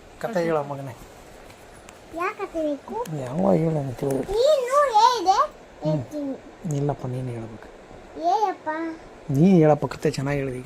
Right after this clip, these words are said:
Speaker 1: ನೀನು.
Speaker 2: ಒಂದು ಅಯ್ಯನ್ ತಂಗಿರ್ತಾರೆ.
Speaker 1: ಹ್ಮ್.
Speaker 2: ನಿಗೊಂದ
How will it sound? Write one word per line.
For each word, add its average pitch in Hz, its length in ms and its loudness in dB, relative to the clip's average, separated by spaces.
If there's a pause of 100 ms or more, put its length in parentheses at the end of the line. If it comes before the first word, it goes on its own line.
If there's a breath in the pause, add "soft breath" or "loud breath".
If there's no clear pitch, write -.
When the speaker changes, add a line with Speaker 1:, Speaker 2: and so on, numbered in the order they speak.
Speaker 1:
ನೀನು. 113 220 -18 (1160)
Speaker 2:
ಒಂದು 381 440 -2
ಅಯ್ಯನ್ 381 560 -2
ತಂಗಿರ್ತಾರೆ. 294 800 -6
Speaker 1:
ಹ್ಮ್. 156 500 -6 (600)
Speaker 2:
ನಿಗೊಂದ 330 420 -2